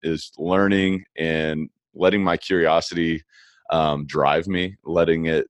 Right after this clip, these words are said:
you know, sort of excite me, because every single day is so much more fun when you learn something and when you become something more. And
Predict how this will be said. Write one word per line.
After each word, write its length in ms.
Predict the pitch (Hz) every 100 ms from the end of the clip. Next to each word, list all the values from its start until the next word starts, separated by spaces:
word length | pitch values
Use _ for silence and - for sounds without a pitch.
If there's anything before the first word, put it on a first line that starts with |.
| -
you 100 | 82
know, 160 | 71
sort 280 | 73 87 82
of 120 | 76 - - 87
excite 400 | - 73 80 87
me, 180 | 92
because 480 | 90 87 92 82 - _ - _ -
every 180 | 101 117
single 220 | 104 87
day 320 | 85 92 87
is 200 | 82 78
so 160 | - 90
much 240 | 87 -
more 140 | 85 76
fun 540 | - 95 92 82 82
when 160 | 82 85
you 160 | 80
learn 240 | 82 98 90
something 420 | 69 - 60 69
and 120 | 80 82
when 180 | 82
you 180 | 85 85
become 400 | 76 85 95 92
something 320 | - 87 80
more. 360 | 82 98 82 76
And 200 | 82